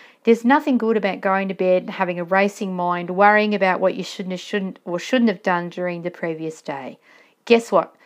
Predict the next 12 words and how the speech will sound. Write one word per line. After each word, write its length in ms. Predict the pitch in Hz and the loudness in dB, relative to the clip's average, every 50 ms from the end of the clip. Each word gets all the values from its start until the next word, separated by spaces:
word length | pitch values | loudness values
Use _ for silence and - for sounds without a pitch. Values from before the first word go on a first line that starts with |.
| _ _ _ | _ _ _
You 100 | - 175 | -14 -6
can't 340 | - - 247 247 254 247 - | 0 2 2 2 2 0 2
go 180 | 226 208 208 | 4 4 4
back 500 | 202 202 - 202 196 185 185 - - - _ - | 4 4 4 4 4 4 4 0 -10 -20 _ -10
and 180 | 180 175 170 | -10 -10 -8
do 220 | - - 185 185 185 | -6 -4 -4 -4 -2
those 380 | 180 180 175 170 165 160 - | -2 -2 -2 -2 -4 -6 -8
things. 440 | - - 175 156 151 165 - - - _ - | -8 -8 -6 -6 -8 -10 -12 -18 -20 _ -14
You 140 | 180 180 | -12 -12
can't 580 | 180 _ - - 254 254 262 269 269 254 247 - | -12 _ -8 -2 0 0 2 2 0 0 -2 -6
redo 1040 | - 190 190 202 226 226 226 226 214 185 208 202 202 202 202 202 208 208 208 208 185 - | -8 -4 0 2 2 2 2 0 0 0 0 2 2 2 2 2 0 -2 -2 -4 -4 -2
or 320 | 196 185 175 175 175 170 | 0 2 2 2 2 0